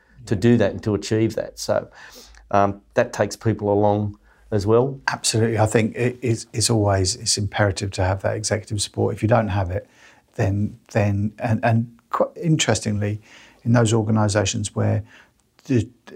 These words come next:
Speaker 3: often there's two strands of the executive, there's, there's the sort of, uh, the financial imperatives which are driving one part of the executive picture, and then the, then there's p-, potentially in the broader, broader commercial or almost,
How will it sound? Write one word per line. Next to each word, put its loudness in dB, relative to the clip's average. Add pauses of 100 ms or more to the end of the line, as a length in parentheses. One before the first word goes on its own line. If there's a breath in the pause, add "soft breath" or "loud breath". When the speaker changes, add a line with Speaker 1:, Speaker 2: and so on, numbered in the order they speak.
(160)
Speaker 3:
often -2
there's 0
two 4
strands 0
of -6
the -6
executive, -6
there's, -4 (220)
there's -2
the 0
sort -10
of, -20
uh, -4 (380 loud breath)
the -18
financial 2 (200)
imperatives -4
which -8
are -6
driving -2
one 0
part -2
of -10
the -4
executive -4 (420 soft breath)
picture, -2
and -2
then 0
the, -2
then 2
there's 0 (320 loud breath)
p-, -14 (280)
potentially 0
in -2
the -2
broader, 2
broader 0
commercial 0
or -6 (300 loud breath)
almost, -2